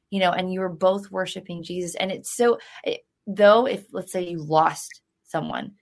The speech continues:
it doesn't minimize the pain, but you have that comfort and the stability that you will never be shaken,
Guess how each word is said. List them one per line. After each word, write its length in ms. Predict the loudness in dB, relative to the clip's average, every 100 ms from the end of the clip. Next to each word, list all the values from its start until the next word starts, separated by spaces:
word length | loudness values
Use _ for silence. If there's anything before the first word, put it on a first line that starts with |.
| _ _ _ _ -4
it 80 | 2
doesn't 400 | 2 2 -2 -4
minimize 540 | -4 -2 -4 -6 -8
the 100 | -14
pain, 460 | -14 -12 -10 -8 -10 -16 _ _ -4
but 160 | -2
you 100 | -2
have 360 | -6 -4 -4 -2
that 220 | -2 -4
comfort 360 | -8 -10 -8 -6
and 200 | -6 -8
the 60 |
stability 540 | -12 -12 -10 -8 -8 -8
that 100 | -6
you 140 | -8
will 100 | -6
never 260 | -6 -6 -8
be 140 | -10
shaken, 600 | -8 -6 -6 -6 -8 -10